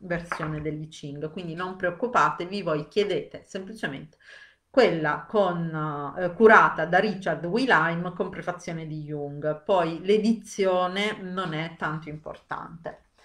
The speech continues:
Poi, eh, un libro che io consiglio, eh, vivamente di, di studiare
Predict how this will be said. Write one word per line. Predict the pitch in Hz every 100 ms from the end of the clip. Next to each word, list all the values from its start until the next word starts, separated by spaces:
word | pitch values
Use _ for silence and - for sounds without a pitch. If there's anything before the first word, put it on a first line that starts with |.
| - - - _ _
Poi, | - 415 208 196 202 202 - -
eh, | 208 190 190 185 185 190 -
un | 339 330 254 220 208 214
libro | 220 254 - 185 175
che | -
io | 175 185 202 214 196 190 180 170
consiglio, | - 185 180 175 - 196 185 185 196 226 294 - _ - -
eh, | 180 165 160 160
vivamente | 185 170 156 170 175 160 156 - 147 151
di, | 147 143 139 139 139 151 156 156 - -
di | 165 165
studiare | - - 180 202 185 196 302 -